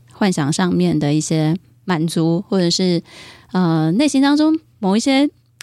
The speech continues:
特别就是怎么自溺的那种感觉，我会从文学上面得到很大的满足。然后我最近也，也接收到一个读者跟我讲一件事情，我觉得蛮有趣的。他是一个身心障碍者，然后他就告诉我说，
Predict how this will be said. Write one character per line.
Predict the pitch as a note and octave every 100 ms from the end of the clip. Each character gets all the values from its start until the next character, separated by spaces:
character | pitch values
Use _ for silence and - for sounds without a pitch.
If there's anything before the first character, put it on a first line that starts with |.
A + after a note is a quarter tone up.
| - -
特 | G4+
别 | C4+ G3 G#3+
就 | B3
是 | A#3+
怎 | G#3+
么 | D3
自 | E3 E4 C4
溺 | A#3 B3
的 | F3+
那 | F3
种 | F#3 F#3+
感 | F#3 D#3
觉， | E3+
我 | E3
会 | D#3 A3+
从 | - E3+
文 | F3
学 | F#3 F3
上 | G#3
面 | G3+ G3
得 | D#3
到 | E3+
很 | F3+ D3+
大 | D#3
的 | C#3
满 | C#3 C#3+
足。 | - - - - - -
然 | - F3+
后 | G3+ F#3+ G3 - _ _ _ _ _ _ _ _
我 | F3+
最 | C4+
近 | D#4 C4+
也， | G3 G3
也 | F3 F3
接 | C4
收 | C#4+
到 | C#4 G#3
一 |
个 | F#3
读 | D#3+ F3+
者 | D3
跟 | C#3 D#3+
我 | F3+
讲 | E3 -
一 | C#3+
件 | E3 D#3+
事 | -
情， | -
我 | D3
觉 | -
得 | D3+
蛮 | C#3+
有 | C#3
趣 | - D3+
的。 | C3 - _ _
他 | - A3
是 | -
一 | A#3+
个 | G#3
身 | G3+
心 | G3+ G3+
障 | G3+ F#3
碍 | D#3+
者， | C3+ - - - _ -
然 | F3
后 | F#3
他 | F#3+ F#3
就 | F3+
告 | F3+ F3
诉 | F3
我 | D3+
说， | - E3